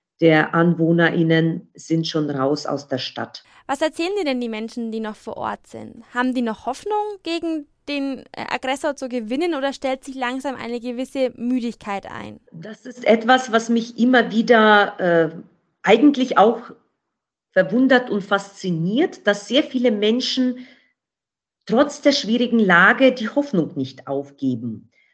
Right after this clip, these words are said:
Speaker 1: Also die Sache muss man differenziert sehen. Natürlich erlebe ich viele Menschen, die Angst haben, die das auch äußern, die verzweifelt sind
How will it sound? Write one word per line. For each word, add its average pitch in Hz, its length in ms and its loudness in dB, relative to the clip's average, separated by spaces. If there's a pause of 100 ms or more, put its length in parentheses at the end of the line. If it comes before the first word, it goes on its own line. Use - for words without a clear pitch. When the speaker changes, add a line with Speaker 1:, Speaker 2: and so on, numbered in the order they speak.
(120)
Speaker 1:
Also 175 160 -2
die 208 120 -2
Sache 269 240 2
muss 269 180 2
man 247 140 2
differenziert 226 720 0
sehen. 147 260 0
Natürlich 262 560 0
erlebe 214 400 0
ich 196 220 -6 (340)
viele 247 160 2
Menschen, 214 460 0
die - 200 -2
Angst 233 480 -4
haben, 277 520 2
die 208 120 -8
das 196 220 -2
auch 190 380 -2
äußern, 202 640 2
die 202 100 -6
verzweifelt 180 840 -4
sind 269 360 -2